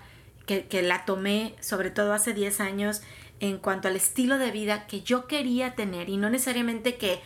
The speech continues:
la vida me llevaba a tener, fue un cambio muy grande para mí y me, me hizo rejuvenecer en, en mi cuerpo, pero también en mi alma, en mi espíritu, en mi corazón. Así es que por eso me siento más joven, ¿ok?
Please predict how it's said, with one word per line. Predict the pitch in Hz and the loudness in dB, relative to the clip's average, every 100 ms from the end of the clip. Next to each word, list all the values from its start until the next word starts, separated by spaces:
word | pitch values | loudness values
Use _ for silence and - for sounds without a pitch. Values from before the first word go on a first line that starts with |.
| - - | -10 2
la | 208 214 | 2 4
vida | 240 262 | 4 2
me | 254 | 2
llevaba | 214 196 202 214 | 2 2 4 4
a | 226 | 2
tener, | 220 185 196 285 302 - - - - - | 0 0 2 2 2 -12 -18 -20 -20 -6
fue | 233 240 | 0 2
un | 240 | 2
cambio | 240 220 220 | 2 0 0
muy | 220 220 | -2 -2
grande | 202 190 190 | -2 -2 -2
para | 190 180 | -2 -2
mí | 180 208 - | -2 -2 4
y | 233 | 4
me, | 214 214 - | 4 -2 0
me | 220 214 | 0 2
hizo | 214 254 240 | 2 0 2
rejuvenecer | 247 254 - 262 233 208 180 - 127 - - - - - - | 2 0 0 0 2 0 -2 -4 -4 -12 -20 -20 -20 -16 -6
en, | 196 190 - | -4 -4 -6
en | 190 185 185 | -6 -6 -8
mi | 185 | -10
cuerpo, | - 220 220 247 - 370 - - - - - - - | -2 4 4 4 2 0 0 -16 -20 -20 -20 -20 -6
pero | 226 214 | -2 0
también | 202 196 208 233 | 0 0 0 2
en | 254 247 | 2 2
mi | 214 196 | 0 0
alma, | 175 202 262 254 240 | 2 2 2 2 0
en | 202 | 0
mi | 185 | -4
espíritu, | - - 226 233 240 233 208 | -6 -4 0 2 2 0 -2
en | 196 | -2
mi | 185 | -4
corazón. | - - - - | -6 -2 -2 -2
Así | 208 254 | -2 0
es | |
que | - - | 0 -2
por | - - | 0 0
eso | - 277 | 4 4
me | 247 | 4
siento | 233 208 202 | 0 0 0
más | 202 - | 0 2
joven, | 165 - - - - - - | 0 0 -6 -18 -20 -20 -8
¿ok? | 185 220 | -2 -2